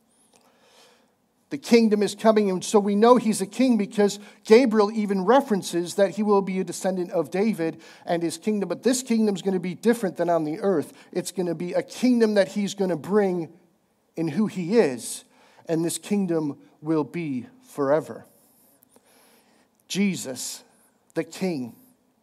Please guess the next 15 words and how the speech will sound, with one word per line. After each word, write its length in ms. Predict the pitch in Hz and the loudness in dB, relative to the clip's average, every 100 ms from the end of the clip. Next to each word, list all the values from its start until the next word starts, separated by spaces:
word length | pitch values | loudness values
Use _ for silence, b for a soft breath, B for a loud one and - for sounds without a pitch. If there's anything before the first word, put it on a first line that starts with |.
| _ | _
is 220 | - 139 | -6 -6
coming. 420 | - - 139 117 117 _ _ _ _ _ b b b b b b - | -6 -8 -8 -8 -14 _ _ _ _ _ b b b b b b -4
And 120 | 170 | 4
so 120 | 240 | 6
there 80 | 220 | 6
was 120 | 220 | 2
great 220 | 226 226 | 4 6
expectation. 720 | 214 - - 214 - 233 233 190 | 4 2 0 0 2 2 4 2
I 100 | 226 | 2
can 160 | 240 | 4
imagine 420 | 214 220 247 202 | 4 6 4 4
even 240 | 220 226 214 | 0 2 2
in 120 | 202 | 0
heaven 320 | 180 233 214 | 4 4 4
before 420 | 180 175 226 214 | 0 2 6 6